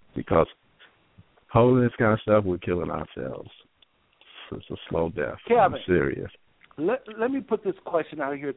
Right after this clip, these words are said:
Speaker 2: to Lynn and Darlene, and we'll, we'll, we're gonna chime in if you still got a few minutes, 'cause this is not gonna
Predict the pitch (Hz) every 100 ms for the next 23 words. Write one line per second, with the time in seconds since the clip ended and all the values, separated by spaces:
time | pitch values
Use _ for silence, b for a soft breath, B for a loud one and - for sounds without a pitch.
0 | - 120 127 151 151 143 123 120 113 127
1 | 123 117 110 110 127 139 104 139 147 131
2 | 147 131 107 - 131 117 120 113 101 127
3 | 127 - 113 107 104 - 113 110 104 95
4 | - B B B B B - 123 127 113
5 | 113 101 104